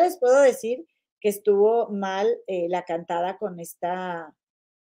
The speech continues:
¿cómo se llama? Em, con la hermana. Hasta estuvo bien, estuvo pasable. Miren, qué feo lo que hicieron, de verdad. Eh, fue una grosería a la materialista. Este, estuvo muy triste ella, sí.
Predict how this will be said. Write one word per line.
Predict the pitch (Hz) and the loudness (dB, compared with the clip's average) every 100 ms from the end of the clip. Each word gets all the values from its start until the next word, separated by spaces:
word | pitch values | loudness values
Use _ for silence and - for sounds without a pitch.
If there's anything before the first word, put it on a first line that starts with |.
| _ _ _ _ _ | _ _ _ _ _
¿cómo | 208 233 | -8 -6
se | 262 | -2
llama? | 226 196 214 247 _ | 0 0 -2 -8 _
Em, | 202 190 180 170 165 160 _ _ _ _ _ _ _ | -8 -4 -4 -4 -8 -16 _ _ _ _ _ _ _
con | 220 208 | 0 2
la | 190 | 2
hermana. | 180 233 277 269 269 _ _ - | -2 -2 0 -2 -4 _ _ -8
Hasta | 208 240 240 | -4 -2 -2
estuvo | 240 _ 294 330 | -6 _ -2 0
bien, | 330 392 381 | 0 -2 -8
estuvo | - 330 | -4 -2
pasable. | 330 320 330 302 - | -2 -2 0 0 -2
Miren, | 185 170 170 _ _ _ | -8 -10 -12 _ _ _
qué | 254 285 302 - | 2 2 2 -2
feo | 247 262 | -2 0
lo | 277 262 | 0 -2
que | 202 | -4
hicieron, | 185 185 202 220 _ | -6 -4 -4 -6 _
de | 185 175 | -6 -4
verdad. | 160 151 165 160 _ - | -4 -4 -6 -6 _ -10
Eh, | 180 - | -10 -6
fue | 202 | -4
una | 196 196 | -2 -4
grosería | 208 180 - 165 165 - | -4 -6 -10 -10 -10 -12
a | 180 | -12
la | 156 | -12
materialista. | 147 151 170 151 151 170 _ _ _ _ _ _ _ - | -12 -16 -14 -14 -14 -18 _ _ _ _ _ _ _ -2
Este, | 175 170 - - 180 170 147 _ _ _ _ | -2 0 -6 -2 2 2 0 _ _ _ _
estuvo | 180 - 220 | -14 0 0
muy | 196 202 | 2 -2
triste | 202 165 - 170 | -4 -8 -2 -2
ella, | 143 151 147 | -2 -6 -8
sí. | - 143 | -14 -16